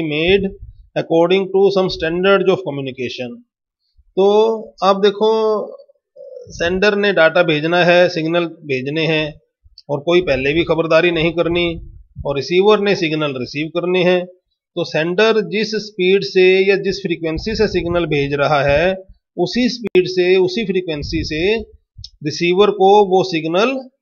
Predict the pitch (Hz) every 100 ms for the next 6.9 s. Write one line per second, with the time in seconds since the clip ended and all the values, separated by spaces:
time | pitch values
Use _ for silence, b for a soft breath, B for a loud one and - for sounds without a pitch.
0 | - 185 - 214 220 - 165 156 165 208
1 | 185 190 208 190 165 160 214 175 170 180
2 | 180 156 135 123 110 101 - - - -
3 | - 165 175 185 175 165 196 185 185 202
4 | 226 190 190 185 180 185 175 165 190 180
5 | 156 170 165 - 220 202 185 165 160 -
6 | 165 202 208 180 160 160 156 170 214